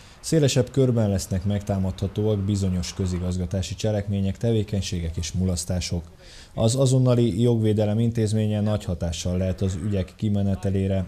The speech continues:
egyúttal rendkívüli felelősséget ró a bírókra.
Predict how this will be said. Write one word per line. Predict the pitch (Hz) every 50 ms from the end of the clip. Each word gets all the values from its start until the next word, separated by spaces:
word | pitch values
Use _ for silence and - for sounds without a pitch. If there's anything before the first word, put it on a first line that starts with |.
| - -
egyúttal | 127 127 127 123 117 107 - - 104 101 101 104
rendkívüli | 110 117 117 107 - - 101 92 90 85 85 80 80
felelősséget | - 98 95 95 90 90 85 82 - - 87 82 82 80 82 - 87
ró | 85 85
a | 85 82 92
bírókra. | 95 95 95 90 87 - 98 95 90 90